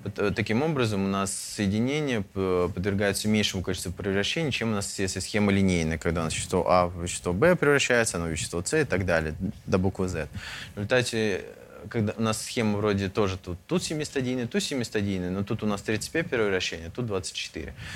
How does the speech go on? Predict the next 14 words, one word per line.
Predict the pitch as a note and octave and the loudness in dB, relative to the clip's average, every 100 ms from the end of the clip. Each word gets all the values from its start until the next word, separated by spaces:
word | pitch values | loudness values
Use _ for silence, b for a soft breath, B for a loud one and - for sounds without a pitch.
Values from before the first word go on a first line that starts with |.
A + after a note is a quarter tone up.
| B | B
Поэтому | - G#2 A2 | -2 4 4
желательно | G#2 A#2+ D3 C#3 G#2 F#2+ F2+ | 6 6 4 4 2 2 2
собирать | - A2 G#2 G#2 G2+ | 2 4 6 6 6
финальные | - - - G#2+ F#2+ F#2+ | 2 -4 4 6 8 6
молекулы | F#2+ G2 D3 - G2+ F2+ | 6 6 4 4 0 0
из | |
больших | F2 F#2 - F#2 | 2 0 0 -2
блоков, | F#2 B2+ C#3+ G2+ - - - | 2 2 2 0 0 0 0
э, | E2+ E2+ D2+ D#2 | 2 2 0 0
которые | G#2 G#2+ F#2+ F#2 D#2+ - - | 0 4 6 4 2 -2 -4
варятся, | D#2+ G2 A2 F#2+ - E2+ D2+ D2 C#2 | 2 4 6 2 -2 -2 -2 -2 -4
синтезируются | - F#2 F#2+ G2+ F#2 - | -2 0 2 4 4 0
по | D2 D#2+ | -2 -2
отдельности. | D#2+ C2+ A1+ - - | -2 -6 -10 -12 -10